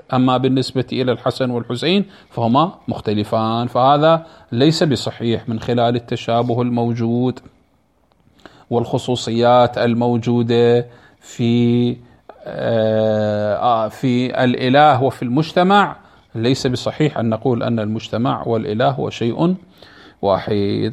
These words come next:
قال: "ثالثا، العلاقة بين الدين والمجتمع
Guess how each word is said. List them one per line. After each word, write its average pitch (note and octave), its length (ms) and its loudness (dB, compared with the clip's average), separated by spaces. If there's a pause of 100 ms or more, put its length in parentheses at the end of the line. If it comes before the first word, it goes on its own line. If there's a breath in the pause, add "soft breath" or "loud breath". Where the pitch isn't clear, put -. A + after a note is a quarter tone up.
قال: F#3 240 4
"ثالثا، G3 800 0 (540 soft breath)
العلاقة D3 840 4
بين C3 360 4
الدين D3+ 800 4
والمجتمع E3+ 960 2